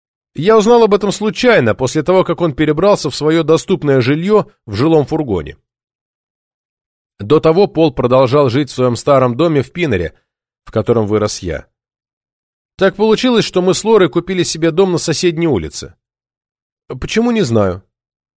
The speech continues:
Нельзя сказать, чтобы у меня были какие-то чудесные воспоминания, связанные с этим местом.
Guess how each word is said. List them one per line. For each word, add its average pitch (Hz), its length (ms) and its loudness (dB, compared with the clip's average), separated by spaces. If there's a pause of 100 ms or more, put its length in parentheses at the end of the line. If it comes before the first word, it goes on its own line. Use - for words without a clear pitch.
(200)
Нельзя 196 340 2
сказать, 143 320 2
чтобы 151 240 -2
у - 20 4
меня 165 200 2
были 151 180 0
какие-то 147 480 -4 (220)
чудесные 151 440 2
воспоминания, 151 640 2
связанные 131 480 2
с - 80 -4
этим 131 220 0
местом. 80 480 -4